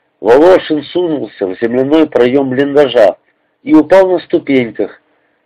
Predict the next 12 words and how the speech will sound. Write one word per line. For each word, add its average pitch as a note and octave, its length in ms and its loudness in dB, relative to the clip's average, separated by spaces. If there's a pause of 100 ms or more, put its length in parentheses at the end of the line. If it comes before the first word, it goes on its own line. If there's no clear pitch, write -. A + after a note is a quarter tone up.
пережидая C3+ 920 2
ошалелое C3 760 0
щелканье A2+ 720 -2
пуль C3+ 320 -8 (100)
по A#2+ 120 -2
стене, G#2 560 -8 (420)
с - 100 -20
которой E3 420 4
обрушился D#3 840 -2 (120)
целый F3 300 2
пласт D#3 360 2
глины, C3+ 580 -6